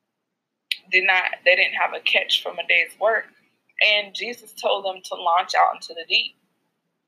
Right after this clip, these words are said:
And you do, you do have to laugh,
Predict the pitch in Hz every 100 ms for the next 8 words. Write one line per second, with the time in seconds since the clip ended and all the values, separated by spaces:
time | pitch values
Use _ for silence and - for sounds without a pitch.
0 | _ - - _ 196 196 190 185 185 180
1 | - _ _ _ _ _ _ _ _ 190
2 | 196 185 202 220 226 202 - - 202 196
3 | 208 226 196 196 - 180 170 220 214 196